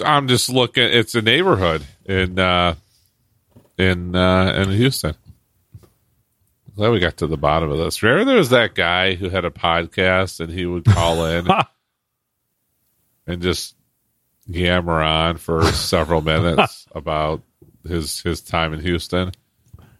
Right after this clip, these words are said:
Speaker 2: Out in the West Texas town of El Paso.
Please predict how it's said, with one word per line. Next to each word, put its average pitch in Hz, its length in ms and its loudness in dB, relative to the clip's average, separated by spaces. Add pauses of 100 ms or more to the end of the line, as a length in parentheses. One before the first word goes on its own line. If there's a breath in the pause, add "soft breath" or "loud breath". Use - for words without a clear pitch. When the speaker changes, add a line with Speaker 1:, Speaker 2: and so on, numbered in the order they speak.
(140)
Speaker 2:
Out 92 400 2
in 110 160 4
the 117 140 6
West 127 340 4
Texas 117 440 0
town 101 360 0
of 110 120 0
El 131 160 0
Paso. 117 680 -4